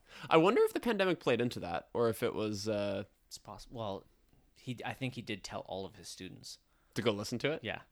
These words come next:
Speaker 1: That's funny. <laughs> Partially just to piss you off?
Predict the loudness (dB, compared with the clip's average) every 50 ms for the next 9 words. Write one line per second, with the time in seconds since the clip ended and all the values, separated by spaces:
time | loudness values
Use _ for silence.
0 | _ -18 -16 -14 -14 -14 -16 -16 -16 _ -12 -12 -12 -12 -14 -16 -18 -18 -20 -20
1 | -12 -6 -6 -6 -6 -6 _ _ -10 -10 -10 _ -20 _ -20 -20 -20 _ _ _
2 | _ -20 _ _ _ _ -20 -20 _ _ -4 4 6 6 6 6 4 0 0 -2
3 | -2 2 6 6 6 8 6 4 2 2 0 -2 -4 -4 -2 -2 -2 0 0 0
4 | 0 -2 -4